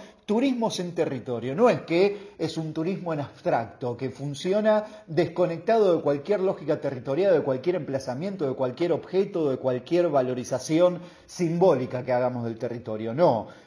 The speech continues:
Lo que está queriendo decir cuando habla Arisa da Cruz, retomando a Nafou, de turismo sin territorio, va a ser de aquellos casos donde el turismo, en el proceso de, eh, generar atractivos para incentivar que vengan los turistas,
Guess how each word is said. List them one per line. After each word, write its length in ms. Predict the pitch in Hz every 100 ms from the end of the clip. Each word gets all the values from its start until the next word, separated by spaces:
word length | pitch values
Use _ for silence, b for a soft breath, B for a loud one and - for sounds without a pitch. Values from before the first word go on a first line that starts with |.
| B
Lo 180 | 139 135
que 100 | 147
está 400 | 147 - 277 220
queriendo 380 | 156 160 160
decir 400 | 147 135 160 139
cuando 380 | - 123 117 135
habla 500 | 156 135 123 117 110 110
Arisa 320 | 123 147 156
da 160 | 139 143
Cruz, 220 | 180 151
retomando 460 | 127 127 127 156 156
a 40 |
Nafou, 360 | 151 147 170 131
de 140 | 135
turismo 580 | 135 139 202 220 170 131
sin 200 | - 143
territorio, 720 | 147 156 165 175 131 127 143 B B B 202
va 80 |
a 40 | 233
ser 220 | 240 220
de 80 | 233
aquellos 440 | 233 302 262 214 -
casos 400 | 190 131 135 135
donde 280 | 165 170 175
el 200 | 170 170
turismo, 640 | 269 262 127 127 127 143 B B B
en 160 | - 160
el 220 | 170 175
proceso 680 | 196 208 208 285 170 151 139
de, 360 | 180 156 120 -
eh, 480 | 135 131 131 131 -
generar 400 | 143 143 202 247
atractivos 560 | 226 170 170 143 127
para 220 | - 135 135
incentivar 720 | 135 135 151 139 202 226 135
que 100 | 131
vengan 320 | 156 156 131
los 160 | 127
turistas, 600 | - 220 131 - 160 175